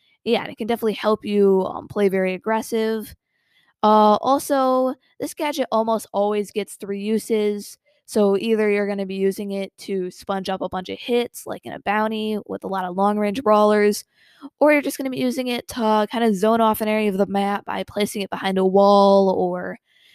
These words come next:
just at a tank approaching you. Uh, so that's definitely really nice. You're always gonna be able to get full value out of this gadget, uh, which is definitely a pretty big pro.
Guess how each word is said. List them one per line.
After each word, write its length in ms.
just 220
at 80
a 60
tank 360
approaching 540
you. 420
Uh, 180
so 140
that's 180
definitely 300
really 200
nice. 300
You're 120
always 260
gonna 140
be 60
able 120
to 80
get 320
full 220
value 340
out 80
of 120
this 120
gadget, 600
uh, 240
which 180
is 80
definitely 300
a 40
pretty 200
big 200
pro. 460